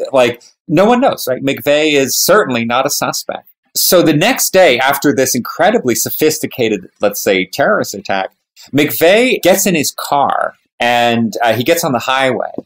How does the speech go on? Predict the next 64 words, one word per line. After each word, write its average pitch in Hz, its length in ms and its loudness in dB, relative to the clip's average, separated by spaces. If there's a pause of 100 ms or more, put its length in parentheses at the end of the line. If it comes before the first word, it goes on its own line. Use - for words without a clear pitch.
(200)
and 117 280 2
he's 127 120 -2
driving 170 400 2
on 117 140 -2
the 107 60 -6
highway. 104 720 0 (220)
He's 131 160 -2
driving 196 340 4
without 143 320 2
license 160 400 0
plates. - 300 -8
His 131 100 -4
car, 165 300 2
he's 131 140 -2
taking 180 180 -2
the 147 80 0
license 147 400 2
plates 104 240 -2
off 107 140 0
his 98 140 -8
car, - 280 -2 (500)
and 143 140 2
he's 139 180 0
speeding, - 380 0 (240)
right? 95 200 -8 (120)
So, 147 800 2
you 147 100 0
know, 147 160 2
even 180 240 4
I 190 140 4
know 131 160 4
this, 95 180 -4
Mike, 107 140 0
right? 107 220 0
Don't 185 400 2 (140)
drive 160 180 4
a 143 60 0
car 180 240 4
without 123 220 2
license 151 380 0
plates. 110 240 2
And 127 100 0
if 120 40 -4
you 135 60 -2
could 143 100 0
drive 190 200 4
a 180 40 0
car 170 140 2
without 131 220 2
license 165 200 2
plates, 156 160 0
be 160 100 2
a 196 60 6
little 220 160 4
discreet 208 320 0
about 113 180 4
it. 92 60 -2
Don't 160 120 2
get 185 100 2
on 160 100 2
the 127 120 0
interstate 135 360 0
and 104 100 -4
speed, 113 420 -4